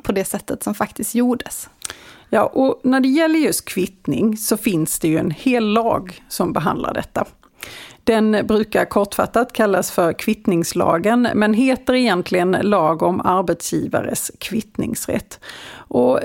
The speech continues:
Speaker 2: det är många som tycker detta är lite knepigt, och eftersom lagen är tvingande så kan det faktiskt bli helt fel. Så därför så är det ju bra att veta vad som gäller.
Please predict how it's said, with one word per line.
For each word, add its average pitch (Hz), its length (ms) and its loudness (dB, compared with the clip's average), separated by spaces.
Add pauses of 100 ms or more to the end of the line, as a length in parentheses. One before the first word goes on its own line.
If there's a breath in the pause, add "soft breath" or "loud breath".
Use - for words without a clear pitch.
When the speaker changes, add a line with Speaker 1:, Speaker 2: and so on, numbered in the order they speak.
Speaker 2:
det 214 140 2
är 233 160 2
många 285 280 4
som 214 160 0
tycker 202 260 0
detta 202 240 0
är 180 140 2
lite 220 300 0
knepigt, 262 800 0
och 240 280 2
eftersom 240 500 2
lagen 185 440 2
är 185 60 0
tvingande 196 580 0
så 220 120 -2
kan 214 180 0
det - 80 0
faktiskt - 400 -4
bli 214 180 -2
helt - 500 -6
fel. - 500 -2 (600 loud breath)
Så 226 340 2
därför 247 380 2
så 247 140 0
är 214 140 4
det 190 60 0
ju 185 80 2
bra 180 460 2
att 185 60 2
veta 196 420 0
vad 180 240 0
som 175 280 0
gäller. 214 640 0